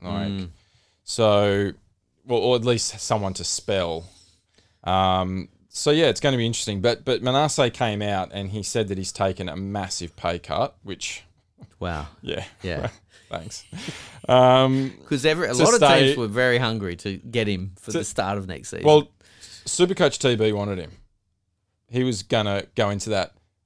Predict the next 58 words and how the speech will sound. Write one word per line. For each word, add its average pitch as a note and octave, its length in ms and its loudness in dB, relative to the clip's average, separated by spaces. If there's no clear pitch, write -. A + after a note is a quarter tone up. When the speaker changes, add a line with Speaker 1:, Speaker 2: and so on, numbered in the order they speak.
Speaker 1:
war G2 300 -4
chest - 560 -10
Speaker 2:
Yeah. G2+ 280 -6
Speaker 1:
that A#2 120 -6
the G#2 80 -6
Speaker 2:
Wow. G2+ 60 -4
Speaker 1:
Dogs G2+ 300 -4
have F2+ 120 -10
got. F2 280 -4
I G2 60 -8
mean, A2 120 -2
uh, A#2 100 0
there's A#2+ 160 -2
a C#3 40 2
little, D#3 280 6
I D#3 80 6
think F3 140 0
there's D#3+ 120 0
a C3+ 40 2
little B2+ 360 4
bit A#2 180 0
money, A2 280 -2
bit, A2 420 -6
little D3 260 4
bit C3+ 120 6
of A2 100 0
money G#2 220 -2
left, G2 400 -6
um, F2+ 360 0
after F#2 240 -4
signing F#2+ 320 -4
Speaker 2:
Dunno. A#2+ 100 -8
Speaker 1:
Corey G#2+ 240 2
Waddell F#2+ 320 -2
and F#2+ 100 -6
Morgan F#2+ 320 -4
Boyle. F#2 340 -2
Speaker 2:
I G#2 160 -4
don't G2+ 140 -6
know. G2+ 240 -8
Speaker 1:
Yeah, G2 260 -6
probably C#3+ 180 -2
Speaker 2:
I A#2 40 -2
Speaker 1:
not D#3 100 -2
Speaker 2:
mean, F3+ 100 0
Speaker 1:
so F#3 60 0
Speaker 2:
that, F#3+ 100 -2
Speaker 1:
much. - 100 -12
Speaker 2:
that G3+ 200 2
is G#3+ 160 -4
gonna F3+ 180 -4
be C3+ 120 -4
a A2+ 40 -4
good B2 320 -6
looking G#2 720 -6
squad - 640 -8
though, D#2 240 -6
with F#2+ 140 -6